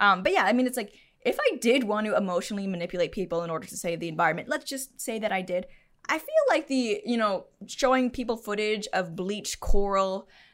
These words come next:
um, like, animals swimming in trash, that is, like, way <laughs> more effective, in my opinion. It actually, like, shows you what you're doing rather than just, like,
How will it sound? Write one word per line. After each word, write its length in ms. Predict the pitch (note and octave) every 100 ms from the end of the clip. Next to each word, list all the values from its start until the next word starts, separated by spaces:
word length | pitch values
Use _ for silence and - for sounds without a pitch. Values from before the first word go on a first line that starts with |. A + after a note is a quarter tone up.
| _
um, 520 | G3 F#3 E3 D#3+ E3
like, 200 | C3+ F#3+ -
animals 560 | G3 G#3 G#3+ G3+ G3
swimming 480 | - - G#3+ G#3 G3
in 120 | F#3
trash, 540 | F3 - E3+ F3 D#4 -
that 300 | G#3 A#3 G4
is, 240 | F#4+ B3 - _
like, 180 | F#3 F#3 -
way 340 | G3 F#3 D#4+ A4+
<laughs> 80 |
more 380 | F4 C#4 D#4+ D4+ - - _ -
effective, 440 | G#3+ D4+ D#4 A#3
in 100 | G#3+
my 160 | A3+ C#4+
opinion. 360 | C4 - G#3
It 100 | G3
actually, 420 | G3 G#3 - B3 G#3+
like, 280 | F#3+ - _
shows 560 | - - G#3+ B3+ B3+ G3+
you 240 | G3+ A3+
what 280 | C4 G3 G3+
you're 120 | G#3
doing 340 | G3 G3 B3+
rather 260 | A3 F3+ G3
than 180 | G3+ G3+
just, 180 | G3 -
like, 180 | D#3+